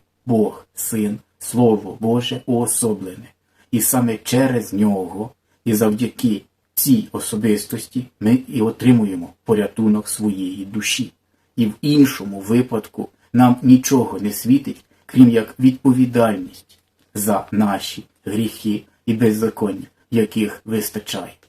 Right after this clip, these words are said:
І тому свідомий вибір на користь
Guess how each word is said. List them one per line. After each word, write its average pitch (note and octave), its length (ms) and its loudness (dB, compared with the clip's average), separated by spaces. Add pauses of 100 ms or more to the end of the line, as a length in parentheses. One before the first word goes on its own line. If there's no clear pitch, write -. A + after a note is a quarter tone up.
(260)
І B2+ 100 4
тому A#2+ 440 4 (380)
свідомий B2+ 680 6
вибір A2 500 2 (160)
на G#2+ 120 0
користь G#2+ 640 -4